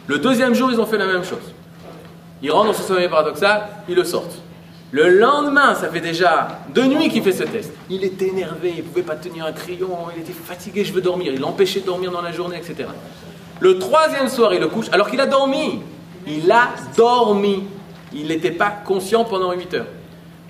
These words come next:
Le troisième jour, ils lui font tous les tests. Les, les médecins disent, « il a tous les symptômes d'une personne qui va mourir. » La Gemara dit, une personne qui fait le vœu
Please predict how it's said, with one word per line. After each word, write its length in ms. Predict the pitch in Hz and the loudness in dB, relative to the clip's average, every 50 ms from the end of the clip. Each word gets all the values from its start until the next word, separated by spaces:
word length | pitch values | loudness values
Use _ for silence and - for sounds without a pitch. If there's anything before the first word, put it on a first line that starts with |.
| - - - - | -20 -20 -6 -4
Le 120 | 151 160 | -2 -2
troisième 380 | - - 277 262 233 240 226 202 | 0 0 0 2 2 2 2 2
jour, 420 | 190 220 233 254 269 - - - - - - - - - - - - - - - - - - - - - - - - - | 4 4 4 4 2 -2 -6 -10 -14 -18 -20 -20 -20 -20 -20 -20 -18 -18 -18 -18 -18 -18 -18 -18 -18 -18 -20 -20 -8 -6
ils 100 | 175 175 | 0 0
lui 80 | 185 | 0
font 180 | 180 190 196 190 | 2 2 0 0
tous 100 | 196 202 | 2 2
les 140 | 185 180 165 | 2 2 4
tests. 420 | 208 220 240 233 - - - - - - - | 4 2 2 0 -2 -8 -12 -16 -18 -18 -6
Les, 360 | 135 151 160 160 156 160 156 143 | -4 -2 -2 0 0 0 0 0
les 120 | 143 139 | 0 -2
médecins 320 | 139 139 139 - 190 196 | -2 -4 -4 -2 -2 -2
disent, « 240 | 190 202 202 185 147 139 | 0 -2 -4 -6 -6 -6
il 100 | 139 131 | -6 -6
a 40 | |
tous 240 | 135 - - 254 240 | -6 -4 -6 -6 -2
les 100 | 214 185 | -2 -2
symptômes 420 | 180 - 180 175 - 196 202 208 175 | -2 -2 -4 -4 -2 -2 -2 -2 -4
d'une 120 | 165 156 | -8 -6
personne 260 | - 147 - 165 165 | -6 -6 -6 -6 -10
qui 120 | - 135 117 | -10 -8 -8
va 80 | 117 | -6
mourir. » 240 | 113 107 101 95 - - - - - - - - - - - - - - - - - 170 - | -6 -6 -8 -10 -14 -18 -20 -20 -20 -20 -20 -20 -20 -20 -20 -18 -18 -18 -16 -12 -12 -8 -4
La 100 | 143 - | -4 -2
Gemara 320 | - 151 156 160 160 160 | 0 2 2 4 4 4
dit, 220 | 156 170 202 226 220 - - - - - - - - | 2 2 0 -2 -2 -6 -8 -12 -14 -14 -16 -14 -12
une 140 | 165 170 165 | -12 -2 0
personne 400 | 208 208 208 208 208 196 180 - | 2 2 2 2 0 0 0 -4
qui 100 | 180 165 | -8 -6
fait 160 | - 208 208 | -2 0 2
le 120 | 214 208 | 2 2
vœu 440 | 190 160 170 185 180 - - - | 2 4 4 4 4 4 0 -6